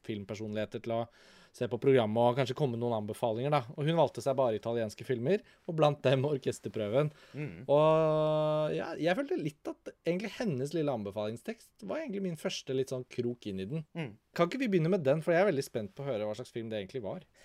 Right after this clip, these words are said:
Speaker 2: Ja, nei, altså, jeg har ikke så mye å si om den egentlig. Det er en, eh, det er jo opprinnelig da en T V-film i mye mindre skala enn hva man forbinder med Fellini. Litt som den, eh,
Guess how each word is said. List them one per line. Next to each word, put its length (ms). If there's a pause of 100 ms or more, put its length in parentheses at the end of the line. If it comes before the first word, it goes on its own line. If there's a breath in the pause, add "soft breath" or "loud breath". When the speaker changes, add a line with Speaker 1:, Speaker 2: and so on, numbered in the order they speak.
Speaker 2:
Ja, 480
nei, 160
altså, 160
jeg 140
har 100
ikke 160
så 160
mye 160
å 80
si 160
om 160
den 160
egentlig. 540
Det 100
er 320
en, 160 (160)
eh, 140 (500 loud breath)
det 80
er 80
jo 140
opprinnelig 340
da 140
en 100
T 220 (100)
V-film 400
i 160
mye 220
mindre 340
skala 460
enn 100
hva 80
man 240
forbinder 320
med 320 (160)
Fellini. 400
Litt 240
som 160
den, 320
eh, 380